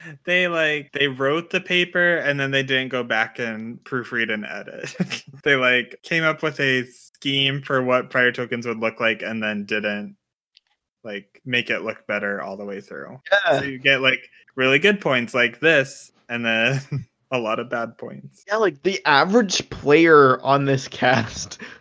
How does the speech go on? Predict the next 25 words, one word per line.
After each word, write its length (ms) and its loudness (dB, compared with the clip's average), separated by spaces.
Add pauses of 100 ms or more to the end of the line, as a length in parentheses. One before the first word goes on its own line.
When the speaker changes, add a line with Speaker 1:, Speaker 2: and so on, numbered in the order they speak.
(280)
Speaker 2:
is 140 2
like, 340 6
"Are 100 -4
they 120 0
really 240 2
just 240 -2
for 160 -4
the 100 -6
tarp?" 560 0
<laughs> 40 -20
Like, 680 4 (380)
Speaker 1:
<laughs> 920 2
Speaker 2:
or 300 8
people 300 2
bribe, 380 6
<laughs> 40 -4
like, 180 0
extort 600 0
you? 360 -2 (260)
Like, 220 2
it's 160 2
a, 420 6
their 100 -4
protection? 640 0 (240)
Like, 220 -2